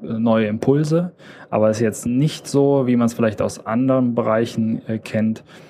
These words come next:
dass man dafür sorgt, dass jeder Auszubildende, ähm, auch dazu befähigt wird, offen zu denken, über den Tellerrand, über seine Ausbildungsgrenzen hinaus.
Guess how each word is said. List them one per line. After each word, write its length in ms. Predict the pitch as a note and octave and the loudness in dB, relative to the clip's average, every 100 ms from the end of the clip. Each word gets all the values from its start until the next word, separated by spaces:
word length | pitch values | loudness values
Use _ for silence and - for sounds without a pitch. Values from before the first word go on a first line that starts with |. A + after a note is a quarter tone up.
| - - - | -20 -16 -2
dass 420 | G#2+ G2+ - - - | -2 -2 -8 -12 -6
man 200 | A2 G#2+ | -2 0
dafür 340 | A2 - A2 | -2 -2 -4
sorgt, 680 | G2 G#2+ G#2+ C3+ - - - | 0 0 2 0 -2 -18 -2
dass 400 | A2 G#2+ - - _ _ _ | -2 -2 -6 -14 _ _ _
jeder 420 | A2+ A2 C3 D3 A2+ | -6 0 2 2 2
Auszubildende, 1000 | B2+ - - A2+ A#2 A#2 A#2 A2+ A2+ - - - - _ - | 0 -4 -6 0 0 2 2 0 -2 -6 -20 -20 -20 _ 0
ähm, 300 | A2 A2 G#2+ | 2 2 0
auch 180 | A2 | 0
dazu 300 | A#2 G#2+ - | 0 -2 -4
befähigt 680 | A2 G2+ - A#2+ A#2+ A#2+ A#2+ | -6 -6 0 2 2 -2 0
wird, 380 | A2+ A2 - - _ - | 2 2 -2 -18 _ -2
offen 520 | A2 - G#2+ G#2 G#2+ | -2 2 2 2 -4
zu 180 | - A#2+ | -6 -4
denken, 580 | G#2 A2 C#3 C3 C3 C3 - | 2 2 2 0 -2 -2 -2
über 260 | C3 B2+ | 0 2
den 160 | A#2+ A#2 | 2 0
Tellerrand, 640 | - A#2 A2+ A2+ A2 - | 0 0 0 0 -2 -2
über 240 | C3+ C3+ A#2 | 0 2 2
seine 340 | A#2 A2+ A2+ | 2 2 0
Ausbildungsgrenzen 1700 | A2+ C3 - - _ _ A2+ B2 A#2 A#2 A2+ - - A2+ B2+ - A2 | 0 -2 -4 -16 _ _ -2 0 2 2 0 -4 0 0 0 0 0
hinaus. 680 | G#2 A2 G#2 A2 C#3 D3 - | 0 -2 0 0 0 -4 -10